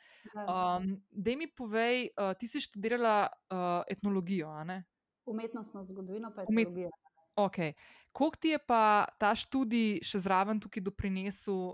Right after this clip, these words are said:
Speaker 2: eh, nekega znanja? Ker etnologija je v bistvu povezana tudi s hrano, ne? Se pravi, mislim, hrana je tudi ve-, del
Speaker 1: Ja,
Speaker 2: tega, ne?
Speaker 1: del
Speaker 2: Ne zdaj
Speaker 1: materialne
Speaker 2: večji, ne?
Speaker 1: kulture je hrana, ja. Ma, kaj pa vem, ne morem, jaz mislim, da vsaka stvar, ki sem jo delala v življenju,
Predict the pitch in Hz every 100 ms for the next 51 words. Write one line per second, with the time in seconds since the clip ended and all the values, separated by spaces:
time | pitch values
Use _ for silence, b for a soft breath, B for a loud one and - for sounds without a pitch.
0 | - - 170 160 160 180 208 185 170 180
1 | 175 185 185 170 165 175 - _ _ _
2 | _ - 214 - 220 214 220 208 262 226
3 | 226 202 175 165 - 180 180 - - _
4 | 202 208 208 196 180 202 - 175 147 139
5 | 147 160 - 170 196 196 190 202 196 196
6 | 185 208 160 151 190 - 196 185 220 185
7 | 147 139 143 147 233 220 208 196 190 196
8 | 196 202 226 190 180 190 170 160 165 -
9 | 180 170 160 170 185 175 170 - 226 240
10 | 247 - - - B B B B B B
11 | _ _ _ - 320 359 320 302 269 254
12 | 240 294 294 - 294 302 330 359 392 285
13 | 262 220 - 254 254 294 285 277 233 226
14 | 254 269 269 226 208 190 180 220 208 190
15 | 170 165 175 180 170 170 196 226 269